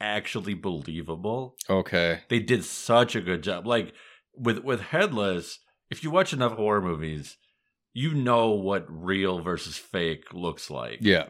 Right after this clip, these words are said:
Speaker 1: So, like, this is all obviously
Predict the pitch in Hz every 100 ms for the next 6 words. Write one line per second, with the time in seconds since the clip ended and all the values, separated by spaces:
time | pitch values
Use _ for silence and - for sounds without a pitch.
0 | - - 135 120 104 95 - _ _ _
1 | _ 139 - 120 120 127 104 92 95 101
2 | 98 87 - 82 85 78